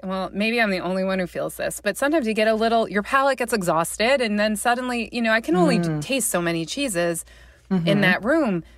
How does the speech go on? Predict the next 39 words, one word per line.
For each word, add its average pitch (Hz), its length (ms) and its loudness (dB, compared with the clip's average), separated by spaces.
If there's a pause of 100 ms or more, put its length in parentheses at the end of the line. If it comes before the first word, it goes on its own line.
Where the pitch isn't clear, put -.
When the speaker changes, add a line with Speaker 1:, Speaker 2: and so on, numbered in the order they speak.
Speaker 1:
But 202 160 0
this, - 440 0
this 214 420 0
way 170 540 0
sounds 196 480 -2
much 190 540 0
more 190 520 2 (1000)
like 180 280 2
I 202 60 4
really 233 420 2
get 208 140 0
to 196 100 -2
enjoy 165 760 2
whatever's 214 360 2
being 185 240 0
sent 151 280 -8
to 143 80 -14
me. 170 320 -10 (160)
I 185 120 2
don't 180 240 2
know 170 80 2
what 160 180 0
Speaker 2:
Mm-hmm. 151 100 -4
Speaker 1:
it - 100 -12
will 165 120 -8
be, 185 360 -2
but, 175 320 0 (440)
um, 175 500 -2 (760)
it 220 140 2
just 247 160 0
sa-, 254 220 2
it 226 140 -8
just 220 260 -4
really 226 500 2
sounds 185 600 0
like 170 520 0
such 202 260 -2
a 180 60 2
thoughtful 196 880 0